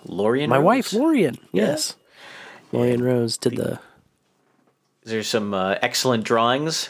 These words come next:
Speaker 1: with some background, and, uh, I went back and forth with her, uh, 'cause she did the drawings. We, she gave me a couple different versions to pick from, and we kind of, I,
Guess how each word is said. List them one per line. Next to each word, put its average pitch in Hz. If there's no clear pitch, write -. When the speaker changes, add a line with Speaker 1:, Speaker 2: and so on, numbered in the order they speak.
Speaker 1:
with 95
some -
background, 110
and, 101
uh, -
I 110
went 139
back 117
and 107
forth 110
with 92
her, 87
uh, -
'cause -
she 120
did 107
the 107
drawings. 101
We, 101
she -
gave 123
me 131
a 107
couple -
different 95
versions 131
to -
pick 170
from, 147
and 120
we 113
kind 123
of, 113
I, 123